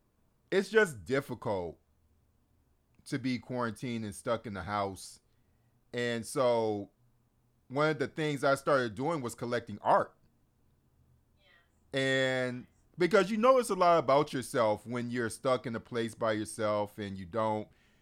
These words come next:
Speaker 1: you can't hug anybody, you can't go out and meet. And it's very difficult for humans because humans are very communal. We, we, we, we have to be in relationship with each other. And so I feel like my,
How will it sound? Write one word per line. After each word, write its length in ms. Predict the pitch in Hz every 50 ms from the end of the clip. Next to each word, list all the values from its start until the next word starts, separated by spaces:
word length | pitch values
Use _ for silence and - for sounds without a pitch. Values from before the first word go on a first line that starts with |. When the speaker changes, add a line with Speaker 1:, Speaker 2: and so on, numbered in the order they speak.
| _ _ -
Speaker 1:
you 100 | 113 113
can't 320 | 110 - 151 143 139 120
hug 460 | 107 - - 139 143 143 143 139 123 139
anybody, 800 | 139 135 120 101 123 127 131 131 127 131 131 131 131 127 127 - _ _ _ _ _ _ _ -
you 100 | 120 120
can't 340 | - - 151 147 143 143
go 160 | 120 131 127 135
out 200 | 131 131 135 127
and 180 | 117 110 107
meet. 200 | 117 131 139 151
And 120 | 143 139 151
it's 100 | 139 127
very 280 | 139 175 190 190 175
difficult 580 | 127 110 127 156 143 139 131 - 139 127 117 -
for 120 | - 120
humans 460 | 107 101 131 156 147 131 120 110 101
because 400 | 107 110 113 - 143 120 113 104
humans 440 | - - 175 196 196 180 170 147 120 131
are 80 | 113
very 540 | 101 95 101 123 127 127 123 120 120 117 117 - _ _ _ _ _ _ _ -
communal. 520 | - 139 113 117 123 127 123 117 107 107 98
We, 160 | 101 117 123
we, 260 | 104 120 120 120 123
we, 220 | - 113 123 131 131
we 220 | 104 110 123 131 127
have 200 | 135 127 - -
to 80 | 127
be 100 | 120 123
in 100 | 127 117
relationship 680 | 110 104 101 107 117 120 - 127 110 - 123 104 -
with 120 | 95 92 95
each 220 | 90 80 - -
other. 340 | 92 82 76 80 76 73 - _ _ _ _ _ _ _ _ _ _ -
And 160 | 120 123 120
so 560 | - - 151 139 131 123 120 117 110 104 98 _ _ _ _ _ _ _ _ -
I 120 | 117 131 139
feel 160 | - 185 170
like 300 | 160 151 143 135 120 - _ -
my, 680 | 113 113 117 120 123 127 131 131 131 127 127 123 120